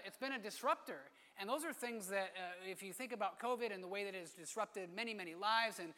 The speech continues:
I'm not trying to be lighthearted about it at all. Very, very serious situations. Many have lost loved ones. It's been a, it's, it's been a disruptor. But a lot of times we look at disruption as an inconvenience. And I hope that today,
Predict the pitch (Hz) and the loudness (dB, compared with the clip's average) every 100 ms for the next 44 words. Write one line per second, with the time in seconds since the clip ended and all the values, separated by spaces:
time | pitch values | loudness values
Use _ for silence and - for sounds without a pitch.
0 | - - 220 208 226 226 196 196 190 175 | -14 -6 -4 -2 -2 -2 0 0 0 0
1 | 220 214 196 185 180 160 170 208 214 170 | 0 0 -2 0 0 0 0 4 4 2
2 | 175 233 214 196 160 - 220 202 170 208 | 0 0 0 -2 -6 -4 -4 -4 -6 -10
3 | - 185 233 233 214 185 190 160 175 220 | -8 -2 -2 -2 -8 -6 -6 -4 2 2
4 | 208 220 208 202 208 202 - - - - | 0 -6 -6 -4 -4 -4 -10 -20 -20 -16
5 | 208 185 202 208 190 185 175 - 214 180 | -10 -6 0 2 2 0 -4 -10 -8 -6
6 | - 185 170 160 - 170 233 - - 139 | -4 -4 -4 -6 -8 0 0 0 -8 -14
7 | - _ _ _ _ _ - - _ 160 | -16 _ _ _ _ _ -20 -20 _ -2
8 | 196 202 269 294 233 202 185 190 196 196 | 0 4 2 2 -2 -4 -4 -2 -2 -2
9 | 185 175 170 226 233 - 180 170 170 165 | -6 -6 -2 -2 -2 -4 -6 -6 -2 0
10 | 170 160 180 175 170 170 151 170 185 143 | -2 -4 -6 -6 -6 -8 -10 -8 -8 -10
11 | 135 - - - - 185 185 180 - 247 | -12 -14 -16 -20 -6 0 0 0 -2 -2
12 | 302 220 214 - 202 160 185 220 147 151 | -2 0 0 0 -8 0 4 4 2 -4
13 | 202 | -6